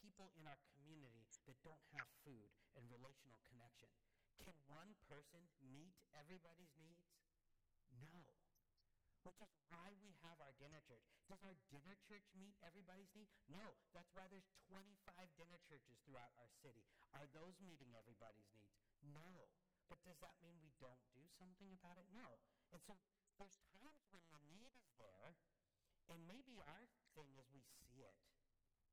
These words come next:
We pray about it. We try to figure out,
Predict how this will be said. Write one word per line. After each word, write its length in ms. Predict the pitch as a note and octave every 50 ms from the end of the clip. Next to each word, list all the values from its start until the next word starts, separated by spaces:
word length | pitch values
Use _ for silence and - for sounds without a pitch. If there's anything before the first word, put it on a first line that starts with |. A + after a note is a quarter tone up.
| - - - - - - - - - - - - - - -
We 80 | A2+ G2+ -
pray 160 | - A2 A2+ B2+
about 240 | C3 B2+ C3 C#3
it. 80 | B2 B2+
We 80 | C3 -
try 160 | - C#3+ D3+
to 80 | D#3+ - -
figure 200 | E3 D#3 - - -
out, 80 | -